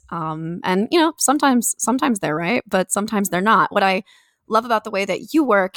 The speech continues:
is that you say, "Tell me about what you're going through. No bullshit. I'm not gonna try to guess." Um,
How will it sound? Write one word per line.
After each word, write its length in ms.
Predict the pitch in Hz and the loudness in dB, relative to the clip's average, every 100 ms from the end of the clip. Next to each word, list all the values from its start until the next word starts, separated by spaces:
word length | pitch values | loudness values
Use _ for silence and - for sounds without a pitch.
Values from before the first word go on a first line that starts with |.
| - | -4
is 140 | 196 | -2
that 320 | 190 170 165 170 | 2 2 2 0
you 160 | 196 196 | -2 0
say, 540 | - 180 170 175 185 _ _ _ _ _ _ _ | 2 4 4 2 -2 _ _ _ _ _ _ _
"Tell 120 | - | 0
me 80 | 247 | 2
about 220 | 233 226 | 4 2
what 120 | 208 - | 2 0
you're 100 | 202 | 2
going 280 | 185 175 | 2 0
through. 420 | 180 180 135 170 - | -2 -2 -2 -2 -4
No 180 | 190 202 | 0 2
bullshit. 520 | 202 185 185 - 180 | 4 4 2 0 -2
I'm 140 | - 156 | -2 2
not 180 | 165 165 | 2 2
gonna 180 | 180 | -2
try 280 | 175 - 175 | -4 0 0
to 420 | 170 170 170 175 - - 175 | 2 4 2 0 -6 -20 -4
guess." 640 | 165 156 170 - - - - _ _ _ _ _ _ | 0 0 0 0 0 -2 -8 _ _ _ _ _ _
Um, 680 | - 160 160 156 165 170 175 | 0 0 0 -6 -10 -18 -20